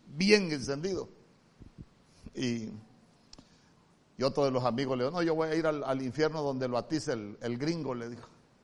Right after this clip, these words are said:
El gringo era puntual, pero era un poco más relajado. Y el otro le dijo, "¿Y vos dónde vas a ir?". "No, yo voy a ir donde el hondureño", le dijo, "allá donde lo atice el hondureño".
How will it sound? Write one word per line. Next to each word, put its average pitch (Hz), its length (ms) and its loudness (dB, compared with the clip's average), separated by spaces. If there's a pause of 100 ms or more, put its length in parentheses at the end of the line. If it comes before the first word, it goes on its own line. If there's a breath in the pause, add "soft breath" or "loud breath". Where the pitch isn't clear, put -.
(180)
El 196 220 0
gringo 247 420 4
era 233 160 2
puntual, 202 680 0
pero 190 180 0
era 190 100 0
un 170 120 -2
poco 202 280 2
más 190 280 4
relajado. 180 640 2 (920 soft breath)
Y 127 120 2
el 135 100 4
otro 147 220 2
le 135 140 4
dijo, 127 220 -2
"¿Y 127 80 -2
vos 185 200 0
dónde 185 200 -4
vas 165 160 0
a 151 60 0
ir?". 156 80 -4
"No, 214 140 -2
yo 180 120 0
voy 175 120 0
a 165 40 2
ir 175 100 -2
donde 156 220 -4
el 135 80 -2
hondureño", 120 520 -2
le 104 100 -8
dijo, 104 120 -12
"allá 143 160 -4
donde 131 280 -4
lo 120 100 0
atice 139 300 -4
el 123 100 -2
hondureño". 117 520 -2